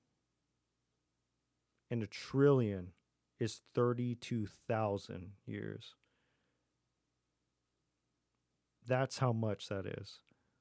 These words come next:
A thousand seconds is seventeen minutes. A million seconds is twelve days. A billion seconds is thirty-two years.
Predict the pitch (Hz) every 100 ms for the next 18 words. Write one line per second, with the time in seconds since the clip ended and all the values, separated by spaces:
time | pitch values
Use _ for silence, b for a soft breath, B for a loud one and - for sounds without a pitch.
0 | _ _ _ _ - - 131 120 139 127
1 | 143 - 143 120 113 107 - - - _
2 | 104 - - 120 123 120 127 123 113 101
3 | 98 - - - _ _ _ _ _ _
4 | _ 117 117 123 127 131 123 110 - 113
5 | 98 98 110 - - - _ 113 - -
6 | 117 117 117 104 98 98 - - _ _
7 | _ _ _ - 110 101 127 127 123 120
8 | 113 117 92 - 92 - - - _ _
9 | _ _ _ - - - 110 110 117 -
10 | 135 123 101 95 90 92 -